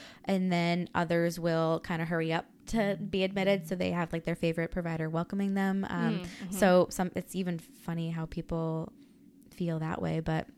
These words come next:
Speaker 1: yeah, knowing, knowing who the other people are in, in a practice setting is really, is really good if
Speaker 2: Yeah.
Speaker 1: it's, like, a big team.
Speaker 2: Yeah, definitely. And then also just, you know, you don't have to have anyone at your birth you don't want to have.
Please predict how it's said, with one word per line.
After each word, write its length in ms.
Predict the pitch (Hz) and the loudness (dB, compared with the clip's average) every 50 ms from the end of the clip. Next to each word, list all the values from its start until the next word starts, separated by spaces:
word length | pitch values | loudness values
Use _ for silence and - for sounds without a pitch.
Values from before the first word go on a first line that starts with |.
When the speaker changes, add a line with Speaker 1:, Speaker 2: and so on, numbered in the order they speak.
| - - - | -20 -10 -4
Speaker 1:
yeah, 260 | 180 175 170 165 165 165 | 0 2 2 2 2 2
knowing, 540 | 170 175 175 175 175 180 175 175 170 - - - - - - - - | 2 4 4 4 4 4 2 2 0 -4 -6 -12 -20 -20 -20 -10 -6
knowing 380 | 185 180 180 175 170 165 165 165 | -2 0 2 2 2 2 0 0
who 500 | 170 - - 185 175 165 160 160 - - - | -2 -2 -2 -2 -2 -2 -2 -4 -6 -8 -10
the 180 | - 175 180 165 | -6 -6 -2 0
other 180 | 160 165 165 160 | 0 0 0 0
people 420 | - - 165 - 160 160 160 165 - | -2 -4 -4 -4 -4 -4 -4 -4 -4
are 160 | - 156 156 | -4 -4 -2
in, 160 | 156 165 165 - | -4 -4 -6 -2
in 160 | - 185 185 175 | -2 0 0 0
a 40 | |
practice 460 | - - - 160 160 160 - - 170 - | -2 -2 -4 -4 -6 -6 -6 -8 -8 -4
setting 380 | - 190 180 180 196 196 180 | -2 -2 0 2 2 2 2
is 180 | 160 156 156 160 | 0 0 0 -2
really, 360 | 156 151 151 151 151 156 - - - - - - - - | -2 -2 -2 -2 -4 -4 -6 -10 -18 -20 -20 -20 -14 -10
is 80 | 185 170 | -6 -4
really 200 | 160 160 156 156 | -2 -2 -2 -2
good 360 | - 160 156 151 160 160 165 | -2 -2 -2 -2 -2 -2 -4
if 80 | 165 202 | -2 -2
Speaker 2:
Yeah. 140 | 196 208 | -2 -2
Speaker 1:
it's, 100 | 196 165 | -2 -2
like, 120 | 165 - - | -4 -6 -6
a 40 | 160 | -6
big 200 | - 160 160 - | -4 -6 -6 -6
team. 400 | - - 160 160 165 170 190 190 - - | -6 -6 -4 -4 -2 -2 -4 -4 -6 -10
Speaker 2:
Yeah, 260 | - 196 202 180 151 151 | -8 -6 -6 -6 -6 -8
definitely. 540 | 170 175 175 - - 160 143 160 156 165 165 - | -8 -10 -8 -8 -10 -10 -10 -10 -12 -12 -12 -12
And 120 | 190 185 185 | -12 -8 -6
then 340 | 185 180 170 165 165 165 165 - - - - - - | -6 -6 -6 -6 -8 -10 -12 -16 -20 -20 -18 -6 -4
also 280 | 196 196 - - 208 | -4 -2 -2 -2 -4
just, 520 | 190 180 175 165 165 - - - - - - - - - - - - - - - | -2 -2 -4 -4 -4 -6 -8 -10 -12 -16 -18 -20 -20 -20 -20 -20 -20 -20 -18 -12
you 120 | - 185 165 | -10 -8 -8
know, 240 | 156 147 151 156 - - - - | -8 -8 -10 -12 -14 -20 -20 -14
you 160 | 190 190 190 | -12 -10 -8
don't 240 | 175 185 180 - - | -6 -6 -6 -6 -8
have 240 | - - 175 175 - | -8 -8 -8 -8 -8
to 160 | - 156 160 | -10 -10 -8
have 220 | - 170 160 156 | -6 -6 -6 -6
anyone 360 | - 165 170 165 160 160 151 156 | -6 -8 -8 -8 -8 -8 -8 -10
at 180 | - 170 - - | -10 -10 -10 -10
your 80 | 151 | -10
birth 200 | 147 160 165 - | -12 -14 -14 -14
you 80 | 170 151 | -14 -12
don't 200 | - 151 - - | -12 -12 -12 -14
want 200 | 147 - - - | -14 -14 -16 -16
to 40 | - | -14
have. 460 | 175 - 247 247 180 160 165 208 233 | -8 -6 -4 -2 -2 -2 -2 -4 -6